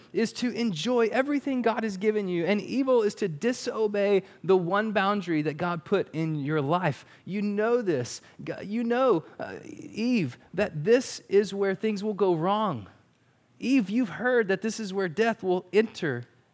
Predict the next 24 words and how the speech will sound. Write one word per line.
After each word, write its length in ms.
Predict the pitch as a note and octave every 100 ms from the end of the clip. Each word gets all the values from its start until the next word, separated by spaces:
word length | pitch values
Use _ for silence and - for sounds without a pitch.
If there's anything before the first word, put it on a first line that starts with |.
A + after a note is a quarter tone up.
| _ _ _
your 160 | E3+ F#3+
experience, 500 | F3 - G#3+ F#3 D#3+
that 200 | F3+ - - -
you 200 | F3+ A#3+
will 180 | A3+
not 260 | G#3+ G#3+ G#3+
be 160 | G3+ F3
able 360 | G#3+ A#3 A3
to 140 | - F#3+
be 160 | F3+
freely 760 | F3 - - G#3+ A3+ G3+ D3 A#2+ - - -
open 600 | F#3+ G#3+ G#3+ G3 C#3+ A#2+ - -
in 120 | F3+
a 80 | F3
pure 320 | - G#3 G#3+
relationship 800 | G3 F#3 F#3 F#3 F3+ F3 D#3+ - - -
with 260 | D#3+ F#3+
your 220 | E3 F3+ D#3
husband, 640 | G3 A3 G3 D#3+ A#2+ B2
that 100 | E3+
it's 160 | F#3
going 220 | - G3+ F#3+
to 80 |
divide 800 | D3+ E3 C#3 A#2+ F3 G#3 G#3+ E3+